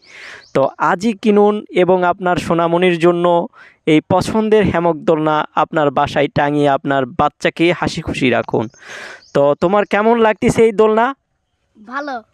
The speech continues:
Speaker 1: কেমন ভালো?
Speaker 2: খুবই।
Speaker 1: তাই? এই যে দেখুন, আপনারাই দেখুন কত সুন্দর আর কত চমৎকারভাবে বোনানো হয়েছে।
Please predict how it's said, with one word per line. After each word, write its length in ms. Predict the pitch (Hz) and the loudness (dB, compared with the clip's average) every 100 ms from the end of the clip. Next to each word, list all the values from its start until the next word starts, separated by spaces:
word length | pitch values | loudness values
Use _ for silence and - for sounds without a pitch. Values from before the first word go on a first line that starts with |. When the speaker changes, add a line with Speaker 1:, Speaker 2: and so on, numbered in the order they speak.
| _ _ _ _ _ _ - | _ _ _ _ _ _ -6
Speaker 1:
কেমন 200 | 202 233 196 | -4 -4 -4
ভালো? 180 | 196 170 123 _ _ _ _ - | -4 -4 -6 _ _ _ _ -2
Speaker 2:
খুবই। 280 | 381 359 254 - _ _ _ _ _ _ - | 2 2 0 -6 _ _ _ _ _ _ -4
Speaker 1:
তাই? 240 | 190 196 143 - _ _ _ _ _ _ _ _ _ _ _ _ _ _ - | 0 0 -2 -8 _ _ _ _ _ _ _ _ _ _ _ _ _ _ -2
এই 80 | 156 | 2
যে 80 | 143 143 | 2 2
দেখুন, 240 | 160 190 214 269 _ _ - | 0 0 -4 -8 _ _ -4
আপনারাই 400 | 139 160 160 156 147 | -2 0 0 2 2
দেখুন 220 | 151 175 165 147 | 0 -2 -2 -2
কত 140 | 143 160 | -2 -2
সুন্দর 320 | 165 147 147 147 | -2 -2 0 2
আর 80 | 139 - | 0 0
কত 160 | 151 - 160 147 - | -2 0 0 0 -2
চমৎকারভাবে 720 | 165 180 - 175 160 156 160 143 | 0 0 -2 -2 0 2 0 0
বোনানো 300 | 147 147 147 | 0 2 2
হয়েছে। 260 | 147 147 | 2 0